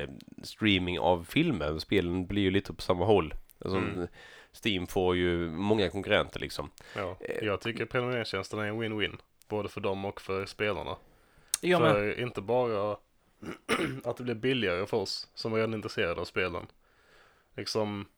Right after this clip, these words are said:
Speaker 2: om de har samma pris som E A's, eh, prenumreringstjänst.
Speaker 1: Mm.
Speaker 2: Så om du subscriber för att spela ett spel, så måste du vara subscriber i fyra månader för att ha betalat så mycket som spelet kostar om du hade köpt det. Och då har du
Speaker 1: Okej.
Speaker 2: tillgång till alla andra spel de har släppt också, som du antagligen inte hade köpt annars.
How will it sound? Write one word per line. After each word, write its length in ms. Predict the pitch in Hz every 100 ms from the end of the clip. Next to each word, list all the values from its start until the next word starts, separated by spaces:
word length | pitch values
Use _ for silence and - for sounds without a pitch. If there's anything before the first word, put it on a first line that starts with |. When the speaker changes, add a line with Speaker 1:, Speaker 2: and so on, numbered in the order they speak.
| _
Speaker 2:
om 160 | 113 110
de 100 | 110
har 80 | 107
samma 260 | 123 104
pris 300 | - 139 113
som 180 | - 110
E 300 | 110 117 101
A's, 480 | 95 - - 95 90
eh, 40 | 87 _ _ _ _ -
prenumreringstjänst. 800 | 98 107 104 95 85 90 - - - -
Speaker 1:
Mm. 240 | 82 101 - _ -
Speaker 2:
Så 140 | 117
om 100 | 107
du 340 | 107 107 104
subscriber 520 | 92 113 - 123 117 101
för 120 | 107
att 40 |
spela 280 | - 123 120
ett 160 | 123 -
spel, 380 | - 104 78 - _ _ _ _ _ _ _
så 140 | -
måste 200 | 113 107
du 360 | 107 110 107 101
vara 180 | 87 110
subscriber 420 | 107 - 123 110
i 20 | 107
fyra 340 | - 117 110
månader 380 | 113 113 95 -
för 140 | -
att 60 | 101
ha 60 |
betalat 340 | 101 101 104 95
så 100 | 107
mycket 160 | 104
som 100 | -
spelet 300 | - 110 98
kostar 260 | - 107 98
om 60 | 95
du 40 |
hade 100 | 95
köpt 260 | - - -
det. 60 |
Och 80 | - _ _ -
då 60 | 113
har 40 |
du 20 | 104
Speaker 1:
Okej. 160 | 90
Speaker 2:
tillgång 180 | 113 113
till 100 | -
alla 220 | 123 117
andra 140 | 113 113
spel 260 | - 92
de 80 | 95
har 80 | 101
släppt 260 | - 104 92
också, 240 | 90 95
som 140 | -
du 60 | 104
antagligen 360 | 104 110 101 110
inte 120 | 101
hade 80 | 98
köpt 240 | - 98
annars. 380 | 110 90 65 -